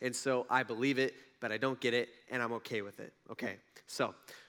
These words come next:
when we look at Jesus' life, we see that he spends a lot of time talking with the Father and talking about the Holy Spirit, okay? We, we just see, like, the, they're parts of him. And he's in constant communication.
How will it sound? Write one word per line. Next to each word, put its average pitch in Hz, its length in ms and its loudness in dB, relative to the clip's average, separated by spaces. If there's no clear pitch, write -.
when 165 160 6
we 190 100 8
look 214 180 10
at 262 100 8
Jesus' 214 540 2
life, 127 400 4
we 190 160 6
see 220 160 0
that 175 100 6
he 170 160 0
spends 190 320 0
a 160 60 4
lot 156 320 8
of 214 80 -2
time 165 240 0
talking 135 400 -2
with 123 100 -6
the 135 60 -12
Father 117 340 0
and 113 80 -6
talking 113 260 -6
about - 140 -12
the 117 60 -16
Holy 107 200 -8
Spirit, - 300 -14
okay? 117 280 -6
We, 139 140 -2
we 143 120 -2
just 139 220 0
see, 180 160 4
like, 120 260 0
the, 139 240 0
they're 151 140 2
parts 160 480 2
of 151 220 4
him. 107 240 -8
And 151 300 4
he's 190 240 2
in 180 140 4
constant 165 420 4
communication. 156 720 4